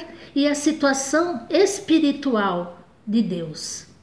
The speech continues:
E Jesus nos chama a atenção com relação à justiça que deve permear as nossas vidas, com relação ao nosso próximo,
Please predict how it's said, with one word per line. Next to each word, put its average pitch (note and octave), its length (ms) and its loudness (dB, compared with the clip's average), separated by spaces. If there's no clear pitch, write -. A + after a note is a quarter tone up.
E G#3 80 -2
Jesus G3 460 4
nos C4+ 180 0
chama G3+ 340 0
a F#3+ 220 0
atenção F#3 800 -6
com A#3+ 140 2
relação A3 880 2
à A3+ 140 4
justiça D#4+ 1120 4
que C#4 100 -2
deve A#3 420 2
permear C4+ 1000 4
as A3+ 200 0
nossas G#3+ 500 2
vidas, F#3+ 640 -2
com D4+ 140 2
relação A#3 840 2
ao G#3 200 2
nosso G3 400 0
próximo, A#3+ 680 -2